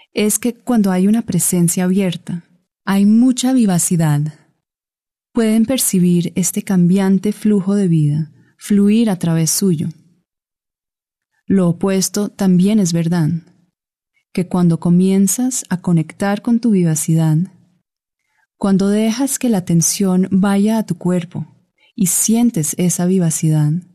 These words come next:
puedes sentir tu conexión con el resto del mundo. Y no solo eso, puedes sentir la presencia que es consciente.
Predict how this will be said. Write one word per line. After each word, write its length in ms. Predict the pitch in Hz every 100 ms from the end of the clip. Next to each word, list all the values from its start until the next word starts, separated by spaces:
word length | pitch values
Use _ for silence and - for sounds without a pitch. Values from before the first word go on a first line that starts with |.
| _ _ _ _ _ _ _ _
puedes 360 | - 214 214 240
sentir 480 | - 196 196 196 190
tu 120 | 220
conexión 760 | 220 196 175 - 208 196 202 214
con 220 | 220 190
el 140 | 165
resto 400 | 170 185 185 220
del 160 | 214 175
mundo. 440 | 165 170 147 156 _ _ _ _ _ _ _
Y 120 | 208
no 180 | 196 175
solo 320 | 165 190 196
eso, 400 | 208 190 - 156 - _ _ _ _ _ _ _ _
puedes 360 | - 208 214 240
sentir 580 | 220 185 175 233 240 175
la 160 | 165
presencia 760 | 170 160 - 196 185 208 208 - -
que 300 | 196 185 196
es 140 | 202
consciente. 720 | - 208 - 165 139 135 147